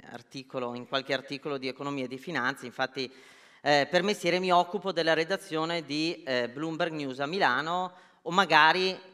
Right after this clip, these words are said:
eh, avete letto uno dei due libri che ho dedicato a due persone,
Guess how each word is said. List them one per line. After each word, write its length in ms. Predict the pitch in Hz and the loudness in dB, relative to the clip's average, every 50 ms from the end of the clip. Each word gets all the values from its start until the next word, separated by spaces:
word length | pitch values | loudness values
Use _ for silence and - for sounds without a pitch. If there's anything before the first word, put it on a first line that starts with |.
| - - | -16 -6
eh, 1080 | - 131 127 127 127 120 120 120 120 117 113 110 110 107 104 104 104 98 101 - - - | -2 0 0 0 0 0 -2 -4 -4 -6 -8 -8 -10 -12 -14 -14 -16 -16 -18 -18 -18 -14
avete 360 | 127 117 110 117 117 - 127 | -14 -12 -10 -10 -10 -8 -6
letto 720 | 117 117 117 117 - - 127 123 120 120 117 117 113 113 113 139 | -6 -4 -6 -6 -8 -8 -6 -6 -4 -6 -6 -8 -8 -10 -10 -10
uno 200 | 143 143 135 127 | -6 -6 -6 -4
dei 140 | 131 139 | -4 -6
due 160 | 135 139 170 165 | -4 -4 -6 -4
libri 320 | 143 135 139 131 151 139 | -4 -4 -4 -4 -6 -8
che 80 | - 135 | -8 -8
ho 40 | |
dedicato 540 | 120 131 135 135 135 135 139 135 135 - 143 | -8 -8 -8 -8 -8 -2 0 0 0 0 -4
a 40 | 135 | -8
due 160 | 127 143 147 | -6 -6 -6
persone, 560 | 139 - 135 123 - - 139 139 147 143 139 | -4 -6 -8 -8 -6 -8 -6 -4 -4 -6 -6